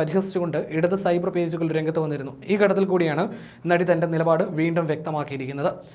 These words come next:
സീമ ജി നായരുടെ കുറിപ്പ് ഇങ്ങനെ: "ശുഭദിനം. ഇന്നലെ ചില പ്രശ്നങ്ങൾ വീണ്ടും ഉടലെടുത്തിട്ടുണ്ട്.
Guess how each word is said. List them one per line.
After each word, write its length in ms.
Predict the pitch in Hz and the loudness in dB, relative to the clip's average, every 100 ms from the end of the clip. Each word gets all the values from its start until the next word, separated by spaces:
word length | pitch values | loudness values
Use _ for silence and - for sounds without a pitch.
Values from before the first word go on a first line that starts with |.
| - - - | -20 -20 2
സീമ 180 | 285 285 302 | 6 8 6
ജി 80 | 269 | 6
നായരുടെ 260 | 240 226 202 | 4 4 2
കുറിപ്പ് 220 | 175 160 135 | 2 0 -2
ഇങ്ങനെ: 180 | 127 151 - - - - - | -4 -6 -8 -20 -20 -20 0
"ശുഭദിനം. 420 | 233 220 185 143 - - - | 4 6 6 2 -4 -6 2
ഇന്നലെ 220 | 247 294 294 | 8 8 8
ചില 120 | 233 226 | 4 4
പ്രശ്നങ്ങൾ 380 | 190 202 220 202 | 2 2 2 4
വീണ്ടും 220 | 175 175 175 151 | 4 2 0 2
ഉടലെടുത്തിട്ടുണ്ട്. 560 | 160 143 131 127 127 | 2 2 -4 -6 -6